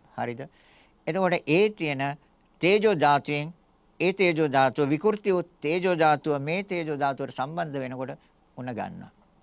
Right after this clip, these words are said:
අර මීටරයක් තියලා බල්ලන්නේ ඇතුළට ගන්න. උණ තියලා නම් යන්න කියනවා. හරිද? දැන් එතකොට ඒ වෛරස් එකේ තියෙන ස්-, ඒ තේජෝ ධාතුව මේ ශරීරයට ඇතුල් වුණාම උණ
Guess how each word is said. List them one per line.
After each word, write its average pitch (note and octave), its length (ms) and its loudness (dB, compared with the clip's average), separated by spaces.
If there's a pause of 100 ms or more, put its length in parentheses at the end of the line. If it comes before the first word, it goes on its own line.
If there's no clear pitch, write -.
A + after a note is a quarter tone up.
(140)
අර A#2 120 -8
මීටරයක් C3 400 -6
තියලා A2 200 -6
බල්ලන්නේ A#2+ 380 -2
ඇතුළට C3+ 260 -12
ගන්න. D3 180 -16 (1700)
උණ C3 200 -8
තියලා C#3+ 260 -4
නම් C3 160 -6
යන්න A#2+ 240 -8
කියනවා. - 320 -16 (680)
හරිද? E3 280 -4 (500)
දැන් F#3 260 2
එතකොට G3+ 300 2
ඒ F3 160 4
වෛරස් F#3+ 440 4 (120)
එකේ G#3+ 380 2
තියෙන G#3+ 320 -4
ස්-, - 240 -6 (160)
ඒ D#3 180 0
තේජෝ F#3 440 2
ධාතුව G#3 500 2
මේ F#3+ 240 -2
ශරීරයට F#3+ 560 0
ඇතුල් F3 280 0
වුණාම A3+ 300 -2 (1120)
උණ F2 140 -10